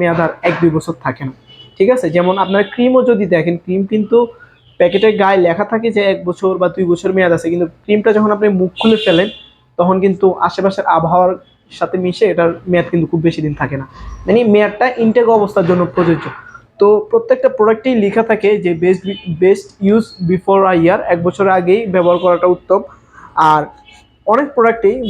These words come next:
বেশিরভাগ প্রোডাক্টে থাকে না, আবার অনেক প্রোডাক্টেই থাকে। যেমন এরকম একটা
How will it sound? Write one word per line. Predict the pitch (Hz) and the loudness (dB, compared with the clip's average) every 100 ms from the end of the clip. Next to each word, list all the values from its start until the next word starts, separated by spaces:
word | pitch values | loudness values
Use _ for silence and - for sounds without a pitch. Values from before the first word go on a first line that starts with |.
| 180 | -2
বেশিরভাগ | 175 233 240 | 0 0 2
প্রোডাক্টে | 226 220 220 | 0 0 -2
থাকে | 190 214 | -2 0
না, | 202 | 0
আবার | 196 185 | 2 0
অনেক | 202 - | -2 -2
প্রোডাক্টেই | 208 208 220 202 | -2 -2 -4 -2
থাকে। | 185 170 190 | -2 0 0
যেমন | 185 185 196 | 0 0 -2
এরকম | 190 190 | -2 -2
একটা | 190 | -4